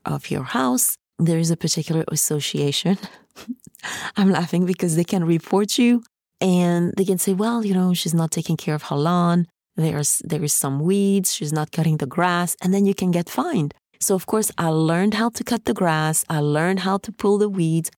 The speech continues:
And actually, I loved doing that. I loved cutting the grass. I mean, something that usually guys do, but since I wasn't married, I had to learn to do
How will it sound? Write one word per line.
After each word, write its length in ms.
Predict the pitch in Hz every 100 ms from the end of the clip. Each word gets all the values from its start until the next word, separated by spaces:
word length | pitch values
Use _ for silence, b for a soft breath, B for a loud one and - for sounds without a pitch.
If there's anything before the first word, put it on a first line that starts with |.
| _ _ _ _ _
And 100 | 240
actually, 460 | 285 269 - 247 240
I 160 | - 214
loved 800 | 214 208 214 220 247 233 - -
doing 340 | 196 202 214
that. 320 | 196 143 127 -
I 160 | - 196
loved 580 | 185 170 170 175 185 -
cutting 300 | 170 156 151
the 100 | 160
grass. 340 | - - -
I 60 | 170
mean, 200 | 170 165 _ _ _
something 400 | - 262 247 220
that 160 | 202 185
usually 520 | - 196 247 196 175 151
guys 400 | 160 156 165 -
do, 380 | - 143 175 208
but 220 | 180 175
since 240 | - 202
I 80 | 165
wasn't 300 | 170 165 165
married, 280 | 240 185 175
I 60 |
had 180 | 170 165
to 60 | -
learn 220 | 147 -
to 140 | 165 160
do 180 | 160